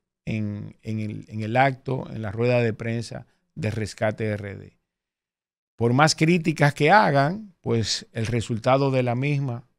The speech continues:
va a generar favores y en contra, pues definitivamente hay que reconocer que ver a Danilo Medina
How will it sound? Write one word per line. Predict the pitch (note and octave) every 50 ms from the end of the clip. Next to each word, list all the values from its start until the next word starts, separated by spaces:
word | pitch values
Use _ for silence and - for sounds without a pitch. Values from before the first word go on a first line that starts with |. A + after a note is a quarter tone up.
| _ _
va | A#2 A2+ A2+ A2+ A2 A2+ A2+ A2+
a | - - - A2 G#2+
generar | A#2 A#2 A2 A2 G#2+ G#2 A2 A2+ A2 A2 G#2+ G#2 - _ _ _
favores | _ - A#2 G2+ G2+ A2 B2 B2+ A#2 A2+ A2 - - - _ _ _
y | - A#2
en | G#2 G2+
contra, | A#2 - D3+ D3 C3 A2 - A2+ A2+ B2+ - _ _ _ _ _ _ _ _ _ _ _ _ _
pues | _ A#2+ A#2+ A#2
definitivamente | B2 A2+ G#2+ A#2 A2+ A2 A2 C#3 C#3 C#3+ C#3 C3+ C3+ B2+ C3 B2+
hay | B2+
que | B2 C3+ C3
reconocer | B2 B2+ A2+ A#2+ A#2+ A#2+ A#2+ A2+ - - A2 A2 A2 - _ _ _
que | _ A#2 A2+
ver | A2+ A#2 A#2+
a | C3
Danilo | C3+ C3 A#2+ A#2+ B2+ C3 C3+ C#3
Medina | C#3 C3+ C3+ C#3+ D3 D3+ D3 C3+ C3 C#3 D3+